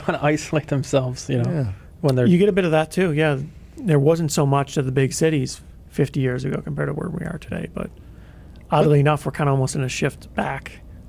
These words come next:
Speaker 2: But, I mean, think about that. I mean, it's crazy when you think about it, that you're, you know, you're, you're selling people, two hundred million people a year,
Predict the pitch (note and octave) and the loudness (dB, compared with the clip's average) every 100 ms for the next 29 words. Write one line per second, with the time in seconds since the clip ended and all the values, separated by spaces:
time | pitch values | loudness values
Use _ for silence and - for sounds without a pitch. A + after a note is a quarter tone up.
0 | - - - - D#3 D#3 E3 D#3 A#3+ A3 | -20 -20 -20 -2 0 4 4 4 2 2
1 | C#3 B2 B2 A#2 C3 - G3 G#3+ D3 C3 | 2 4 4 4 2 2 4 4 4 2
2 | A#2 E3 D#3+ B2 B2+ A#2+ B2+ C3+ B2+ D#3 | 2 2 2 2 2 2 0 0 0 0
3 | B2+ B2 A#2+ C3 - - - - - C3+ | 0 2 0 -2 -14 -20 -20 -20 -2 -2
4 | - D#3+ E3 C#3 D3 C#3+ B2+ B2+ B2 - | 2 4 4 4 2 4 4 2 -2 -12
5 | - - F#3 F3 C3+ D3 D#3 C#3 - C#3+ | -16 2 4 4 6 4 6 2 4 2
6 | C#3+ C3 A#2+ A#2 C3+ B2+ A2+ | 2 2 4 4 4 2 -2